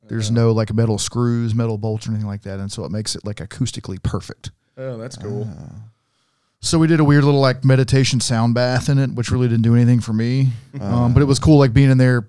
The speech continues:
Speaker 1: Once that was done, you could, like, run around, like, you know, you, like, talk in one corner and you hear it, you can hear it echo. There's, like, really good reverb. It was, it was a cool,
Speaker 3: Yeah.
Speaker 1: cool thing. Yeah, just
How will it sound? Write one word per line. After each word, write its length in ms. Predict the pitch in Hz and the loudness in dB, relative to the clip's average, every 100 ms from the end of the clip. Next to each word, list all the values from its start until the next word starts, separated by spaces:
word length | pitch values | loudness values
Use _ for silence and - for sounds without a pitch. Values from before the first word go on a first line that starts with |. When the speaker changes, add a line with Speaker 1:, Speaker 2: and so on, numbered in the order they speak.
| - | -4
Speaker 1:
Once 200 | 135 - | -2 0
that 180 | 135 123 | 0 0
was 140 | 120 | 2
done, 160 | 127 120 | 2 0
you 60 | |
could, 140 | 113 113 | -2 -6
like, 140 | 107 | -6
run 180 | 107 113 | -4 -2
around, 320 | 107 107 110 | -2 -4 -6
like, 340 | 107 101 - _ _ _ _ _ _ _ | -8 -10 -14 _ _ _ _ _ _ _
you 100 | 113 | -6
know, 80 | 110 | -2
you, 160 | 110 110 | -2 -2
like, 160 | 110 | -4
talk 300 | - 120 113 | -2 -2 -4
in 100 | 117 | -6
one 140 | 117 120 | -6 -6
corner 280 | 123 117 113 | -8 -6 -4
and 80 | |
you 60 | 110 | -4
hear 200 | 110 117 | -4 -6
it, 80 | 104 _ | -10 _
you 80 | 113 | -16
can 100 | 110 | -12
hear 140 | 110 107 | -10 -10
it 80 | |
echo. 420 | 92 104 107 104 101 | -10 -10 -10 -8 -10
There's, 160 | 101 | -14
like, 140 | 104 107 | -16 -14
really 160 | 101 | -14
good 100 | 95 95 | -14 -14
reverb. 440 | 95 98 92 92 - | -12 -10 -12 -14 -18
It 100 | 107 | -20
was, 220 | 110 - | -20 -18
it 60 | 123 | -16
was 120 | 127 | -16
a 40 | |
cool, 380 | 131 117 - - _ _ _ - | -14 -14 -14 -16 _ _ _ -14
Speaker 3:
Yeah. 140 | 98 | -12
Speaker 1:
cool 140 | 85 110 | -10 -10
thing. 280 | 73 71 - _ _ _ - | -12 -12 -16 _ _ _ -10
Yeah, 100 | 117 | -8
just 160 | 107 | -8